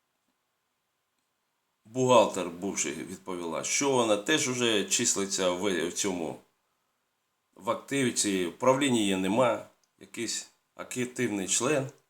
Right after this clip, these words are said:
І вона відповідає замість голови. Ось таку відповідь. Ну, і я кажу, що це ненормально.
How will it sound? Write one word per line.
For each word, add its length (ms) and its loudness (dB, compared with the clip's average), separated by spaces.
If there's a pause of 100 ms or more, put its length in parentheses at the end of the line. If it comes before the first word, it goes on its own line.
(1000)
І 100 -12
вона 280 4
відповідає 760 2
замість 400 2
голови. 420 -2 (420)
Ось 180 -12
таку 340 -14 (420)
відповідь. 560 -20 (2500)
Ну, 460 -4 (920)
і 80 -4
я 120 0
кажу, 360 0
що 760 0
це 140 -2
ненормально. 800 -2